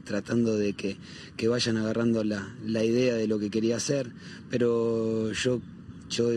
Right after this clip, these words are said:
como me, me pongo en este lugar, digo, de, de entrenador, eh, los chicos están haciendo, lo están haciendo bárbaro, están trabajando muy bien durante toda la semana, agarraron la idea perfecto,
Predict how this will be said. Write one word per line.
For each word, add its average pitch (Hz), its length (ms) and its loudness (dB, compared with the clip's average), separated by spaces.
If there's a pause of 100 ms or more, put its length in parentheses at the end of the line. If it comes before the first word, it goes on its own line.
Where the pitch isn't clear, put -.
(120)
como 110 300 2
me, 110 320 2
me 104 280 0
pongo 123 280 2
en 117 60 4
este 110 200 0
lugar, 113 320 2
digo, 107 320 2
de, 95 400 0 (320)
de 107 140 0
entrenador, 113 640 2 (580)
eh, - 580 0
los 98 180 0
chicos 113 280 2
están 110 180 0
haciendo, 107 720 2
lo 95 140 0
están 110 220 0
haciendo 107 380 4
bárbaro, 110 420 2
están 107 480 0
trabajando 107 540 2
muy 107 180 4
bien 110 160 4
durante 107 300 2
toda 110 160 2
la 104 100 0
semana, 113 640 2
agarraron 107 480 2
la 104 80 2
idea 110 320 2
perfecto, 110 760 -2